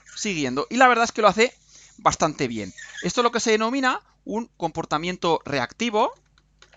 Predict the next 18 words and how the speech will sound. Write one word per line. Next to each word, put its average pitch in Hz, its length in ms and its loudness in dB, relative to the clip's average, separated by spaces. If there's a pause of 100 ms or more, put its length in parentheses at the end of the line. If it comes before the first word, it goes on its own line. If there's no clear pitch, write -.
(460)
La 113 80 -10
pone 127 180 -8
por 131 100 -4
aquí. 135 280 -8
Ue. - 280 -6 (2500)
Ahí, 127 260 -12
¿veis? 220 360 -14 (360)
Ue. 196 280 -8 (1000)
Vamos 127 200 -8
a 123 40 -2
dejarlo 110 340 -8
ahí. 95 140 -12 (500)
Esto 190 180 2
es - 20 4
lo 269 60 4
que 240 80 0
se 240 120 2
denomina 226 440 -2